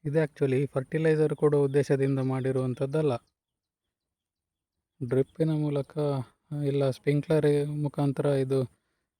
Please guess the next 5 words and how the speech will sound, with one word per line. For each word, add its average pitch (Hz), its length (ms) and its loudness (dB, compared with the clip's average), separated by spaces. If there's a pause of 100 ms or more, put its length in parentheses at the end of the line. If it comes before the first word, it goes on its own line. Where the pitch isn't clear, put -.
(320)
Pseudomonas, 139 840 -2 (760)
Bacillus, 135 720 -4
Trichoderma 135 640 0
ಎಲ್ಲ 123 160 -2
ಇದೆಯಲ್ಲ, 117 320 -4